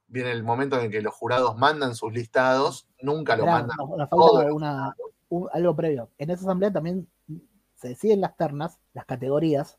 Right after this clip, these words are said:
Speaker 1: Sí.
Speaker 2: y se, se las define también, porque
Speaker 1: Sí, se
Speaker 2: también
Speaker 1: las
Speaker 2: tenemos
Speaker 1: define.
Speaker 2: una discusión de definición de cada
Speaker 1: Exactamente.
Speaker 2: categoría.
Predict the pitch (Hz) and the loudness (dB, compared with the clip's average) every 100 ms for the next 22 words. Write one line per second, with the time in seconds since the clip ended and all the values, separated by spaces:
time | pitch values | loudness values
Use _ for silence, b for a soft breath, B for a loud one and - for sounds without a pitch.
0 | _ - - 110 104 - - 160 147 - | _ -14 -8 -8 -8 -12 -4 0 0 -4
1 | - 165 151 123 139 - 254 185 131 127 | -6 -2 -2 -2 -6 0 0 0 -2 -8
2 | 123 123 131 120 127 131 123 127 175 220 | -8 -10 -12 -10 -6 -4 -4 -4 -2 0
3 | 208 202 175 151 - 156 185 226 202 147 | 0 2 2 2 -2 -2 0 4 4 4
4 | 139 143 135 - 214 180 127 123 120 113 | 0 -4 -8 0 2 2 -2 -4 -4 -6
5 | 117 117 - 113 110 98 127 135 131 127 | -8 -10 -10 -10 -8 -8 -4 -2 -2 -4